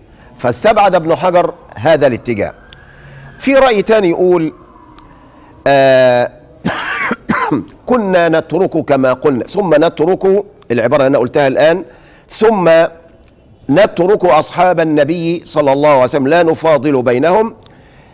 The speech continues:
ده إشارة من ابن عمر، لأن العبارة ديت بقى بين قبول ومنع.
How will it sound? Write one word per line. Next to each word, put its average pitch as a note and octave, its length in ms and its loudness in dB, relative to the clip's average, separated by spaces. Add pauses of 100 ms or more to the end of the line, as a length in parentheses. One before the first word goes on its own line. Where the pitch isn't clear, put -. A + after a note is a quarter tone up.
(460)
ده F3+ 340 2
إشارة G3 360 0
من E3 140 -2
ابن C3+ 160 -4
عمر، A#2 280 -4 (1300)
لأن C#3+ 320 0
العبارة C3 380 0
ديت D#3 240 0
بقى D#3+ 320 -2 (1400)
بين C3+ 520 2 (2000)
قبول E3+ 400 2
ومنع. D3+ 560 2